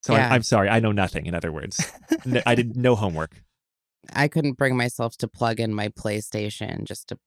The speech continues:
Speaker 2: play a D V D. I, no, I don't have the D V D, but
Speaker 1: <laughs>
Speaker 2: I have a question.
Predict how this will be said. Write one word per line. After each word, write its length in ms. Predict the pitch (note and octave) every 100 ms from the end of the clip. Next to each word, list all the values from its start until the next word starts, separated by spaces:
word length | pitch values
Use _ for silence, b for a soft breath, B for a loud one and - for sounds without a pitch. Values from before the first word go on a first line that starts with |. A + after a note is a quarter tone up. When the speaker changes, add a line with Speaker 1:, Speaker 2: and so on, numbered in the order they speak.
| _ -
Speaker 2:
play 160 | B2 G#2
a 60 |
D 160 | G2+ G2
V 100 | -
D. 200 | G2 G#2 b b
I, 140 | - A2+
no, 140 | B2 B2
I 80 |
don't 180 | B2+ B2
have 140 | B2 A2
the 60 |
D 160 | A2 G#2
V 100 | G2+
D, 220 | F2+ E2+ - -
but 200 | A2+ - _ - -
Speaker 1:
<laughs> 920 | C3 - B2 - - - _ _ -
Speaker 2:
I 140 | G#3
have 180 | C4+ B3+
a 140 | D#3 B2 _ _ _ -
question. 500 | F#3+ D3+ - -